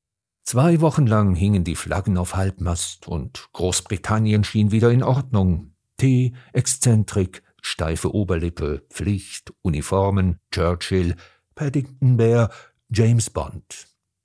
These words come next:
Und London war wieder der Mittelpunkt der Welt.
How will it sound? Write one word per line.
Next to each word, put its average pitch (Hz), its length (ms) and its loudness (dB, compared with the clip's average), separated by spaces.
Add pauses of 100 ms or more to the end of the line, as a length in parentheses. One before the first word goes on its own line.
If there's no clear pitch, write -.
Und 80 280 -4
London 113 680 0
war 123 200 0
wieder 120 260 2
der 117 100 2
Mittelpunkt 92 720 -2
der 107 140 0
Welt. 113 360 0